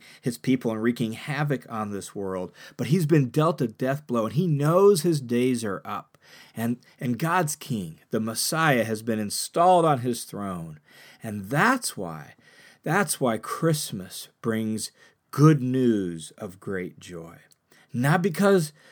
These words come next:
the war is completely over yet, but because ultimately the final victory has been won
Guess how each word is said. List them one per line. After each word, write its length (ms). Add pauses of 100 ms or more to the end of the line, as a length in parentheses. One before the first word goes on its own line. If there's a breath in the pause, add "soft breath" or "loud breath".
(120 soft breath)
the 100
war 280
is 180 (120)
completely 480
over 260
yet, 280 (120)
but 120
because 360 (180)
ultimately 680
the 160
final 400
victory 460
has 120
been 260
won 300